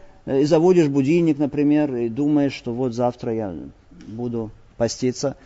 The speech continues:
всё, это избавляет тебя уже от намерения. Другой вывод из этого хадиса,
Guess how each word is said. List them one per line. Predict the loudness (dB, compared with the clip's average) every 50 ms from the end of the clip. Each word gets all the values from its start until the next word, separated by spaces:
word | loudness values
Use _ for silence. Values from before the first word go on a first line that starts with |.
| -20 -20 _ _
всё, | -4 2 6 6 6 6 4
это | 0 2 4 4
избавляет | 6 6 6 6 6 8 8 6 6 6
тебя | 2 2 4 4 4
уже | 4 4 2 2
от | 0 2
намерения. | 0 0 0 0 0 -2 -4 -8 -10 -12 -14 -20 -20 -20 -20 -20 -20 _ _ _ _ _ _ _ _ _ _ _ _ _ _ -20 -12 -6
Другой | -2 2 4 4 6 8 8 8
вывод | 8 6 4 4
из | 6 6
этого | 6 6 6 6 6
хадиса, | 6 4 2 4 6 6 6 8 8 8 8 8 6